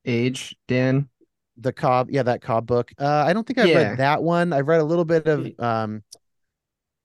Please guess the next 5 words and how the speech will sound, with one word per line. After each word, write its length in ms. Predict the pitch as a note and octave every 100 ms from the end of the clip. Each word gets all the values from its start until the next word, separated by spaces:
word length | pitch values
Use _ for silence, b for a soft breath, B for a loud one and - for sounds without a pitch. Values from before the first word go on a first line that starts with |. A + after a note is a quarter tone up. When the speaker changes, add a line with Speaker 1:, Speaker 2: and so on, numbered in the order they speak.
| _ _
Speaker 2:
what's 200 | D3 D3
her 100 | D3
name? 480 | C3+ B2+ A#2 A2+ A2+ -
Marjorie 1040 | C3 C3 C#3 D3 D3+ D3+ C3+ D3 D3 D3
Suchoki. 1000 | C3+ - C3+ - D3 E3 - A3+ A#3 A3+